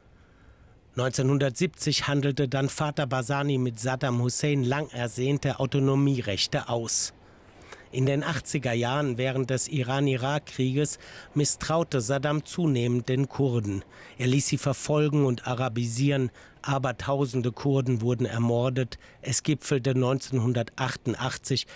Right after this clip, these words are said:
im Giftgasangriff auf Helabche. Erst der Sturz Saddam Husseins brachte den irakischen Kurden weitgehende Autonomie.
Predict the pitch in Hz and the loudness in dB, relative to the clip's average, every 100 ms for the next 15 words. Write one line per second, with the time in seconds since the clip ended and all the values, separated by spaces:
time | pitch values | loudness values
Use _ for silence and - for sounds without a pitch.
0 | - 147 135 151 - - 113 101 - - | -4 -2 2 0 0 -4 -4 -2 -4 -2
1 | 120 107 123 - 110 113 - - - 127 | -2 0 -2 -4 -6 -6 -10 -12 -2 0
2 | 123 113 - - 117 - - _ _ _ | 2 -2 -4 -4 -4 -12 -20 _ _ _
3 | - - - _ _ _ _ _ _ _ | -20 -20 -20 _ _ _ _ _ _ _
4 | _ _ _ - 120 120 - 139 - 180 | _ _ _ -6 -2 0 2 2 2 4
5 | 175 - - 123 135 151 156 - 165 151 | 2 2 -2 0 2 2 2 2 2 2
6 | - 147 147 160 143 147 143 131 147 - | -2 -4 -2 0 0 2 0 0 -2 -2
7 | 131 143 123 - 160 143 127 143 135 127 | -2 -2 -6 -2 2 2 2 2 2 2
8 | 131 123 - 113 107 117 104 107 113 110 | 0 -2 -2 0 0 -2 -2 -2 -2 0
9 | 110 98 | 0 -2